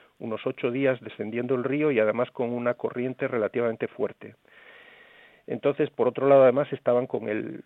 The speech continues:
muy debilitados por el hambre y, y plantearse remontar contracorriente el río, pues les parecía tarea imposible, ¿no? Eh,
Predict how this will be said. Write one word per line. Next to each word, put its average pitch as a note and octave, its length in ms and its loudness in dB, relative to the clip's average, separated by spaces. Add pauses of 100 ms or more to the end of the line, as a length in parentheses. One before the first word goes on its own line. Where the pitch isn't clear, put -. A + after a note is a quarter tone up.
(100)
muy B2+ 280 -6
debilitados B2 580 2
por A#2+ 180 -2
el D3 120 6
hambre C3 600 0
y, A2 460 -10 (140)
y B2+ 80 -14
plantearse B2+ 720 0
remontar B2 560 0
contracorriente C3 720 -2
el B2+ 100 0
río, D3+ 320 0
pues G#2 340 -6
les G2+ 220 -10
parecía A2+ 580 -6
tarea A2+ 360 -2
imposible, G2+ 520 -10
¿no? A2 240 -10
Eh, G2 420 -12